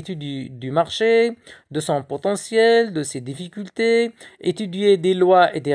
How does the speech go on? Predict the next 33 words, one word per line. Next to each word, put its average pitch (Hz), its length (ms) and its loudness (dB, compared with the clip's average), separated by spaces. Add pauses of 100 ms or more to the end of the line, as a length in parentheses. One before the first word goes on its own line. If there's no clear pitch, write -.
(120)
règlements, 190 680 0
étudier 185 500 0
la 160 100 2
concurrence, 196 720 -2
ainsi 165 240 -4
de 123 100 -8
suite. - 360 -16 (880)
Et 196 80 0
des 226 220 -2
finalités 247 460 0
de 214 80 4
l'entreprise 208 760 0
s'exprimant 233 960 -2 (280)
en 190 220 0
termes 202 300 0
de 160 120 4 (200)
valeurs 226 400 4
et, 190 240 0
et 185 100 -2
d'aspirations. 147 840 -4 (540)
De 151 160 -6
tout 285 320 0
se 220 160 -4
traduisant 175 720 0
par, 160 640 2 (220)
le 160 80 -2
tout 214 200 -4
se 202 140 0
traduisant 175 420 0
par 151 360 4
des 143 140 -4
manœuvres 165 600 2
stratégiques. - 640 -8